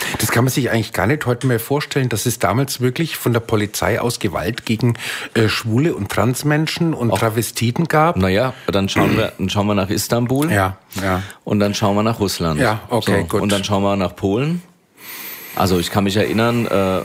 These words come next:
Speaker 2: heute weiß ich es ehrlich
Speaker 1: Ja.
Speaker 2: gesagt gar nicht mehr. Ich glaube, es ist immer noch sehr kritisch. Polen ist ja schwer katholisch.
Speaker 1: Ja.
Speaker 2: Ähm,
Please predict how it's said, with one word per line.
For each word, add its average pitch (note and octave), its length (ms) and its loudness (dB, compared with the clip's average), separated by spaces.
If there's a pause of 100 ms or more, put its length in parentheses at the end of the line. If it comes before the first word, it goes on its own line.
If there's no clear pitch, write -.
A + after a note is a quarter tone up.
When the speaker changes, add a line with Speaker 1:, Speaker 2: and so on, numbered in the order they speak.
(160)
Speaker 2:
heute F2 240 0
weiß D#2+ 220 2
ich G#2+ 80 0
es - 80 -4
ehrlich - 240 0
Speaker 1:
Ja. F2+ 80 -2
Speaker 2:
gesagt F2+ 240 0
gar D#2+ 160 0
nicht F#2+ 180 -2
mehr. G2 140 2
Ich F#2 120 -4
glaube, E2 240 0
es F2 80 -2
ist F2 40 -2
immer F2 140 2
noch F2 120 2
sehr F2 160 0
kritisch. G#2+ 380 -4
Polen E2+ 420 0 (180)
ist - 140 -2
ja D#2+ 220 2 (460)
schwer F2+ 280 2
katholisch. F#2 640 0 (360)
Speaker 1:
Ja. G#2 340 4
Speaker 2:
Ähm, F#2 520 2